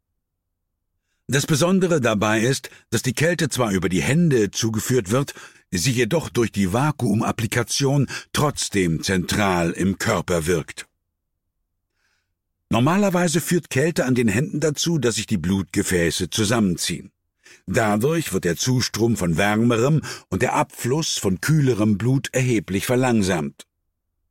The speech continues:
Egal, ob wir einen Schneemann ohne Handschuhe bauen oder unsere Hände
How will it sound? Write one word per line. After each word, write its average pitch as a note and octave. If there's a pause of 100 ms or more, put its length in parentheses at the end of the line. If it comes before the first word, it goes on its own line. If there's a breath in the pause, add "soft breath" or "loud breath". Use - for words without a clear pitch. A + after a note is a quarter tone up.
(220 loud breath)
Egal, F3+
ob -
wir F#2+
einen D#2+
Schneemann G2
ohne F#2
Handschuhe G2+
bauen G#2+ (500 soft breath)
oder F3+
unsere E3+
Hände A#2+